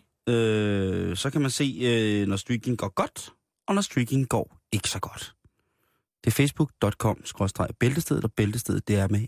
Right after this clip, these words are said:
A eller E. Du kan også følge os på Twitter, øh, og det er, er det snabel A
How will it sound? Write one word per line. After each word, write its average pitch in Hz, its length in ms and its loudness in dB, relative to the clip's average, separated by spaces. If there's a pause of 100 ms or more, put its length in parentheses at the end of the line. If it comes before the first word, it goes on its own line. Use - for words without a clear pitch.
(160)
A 98 80 2 (300)
eller 95 220 2
E. 101 120 0 (560)
Du 117 60 4
kan 117 80 6
også 120 120 2
følge 127 160 4
os 127 100 -2
på 98 380 2
Twitter, 147 360 0 (360)
øh, 101 540 2
og - 160 -4
det 120 200 0
er, 104 180 0 (580)
er - 80 -2
det 123 80 -2
snabel 175 360 0
A 160 140 2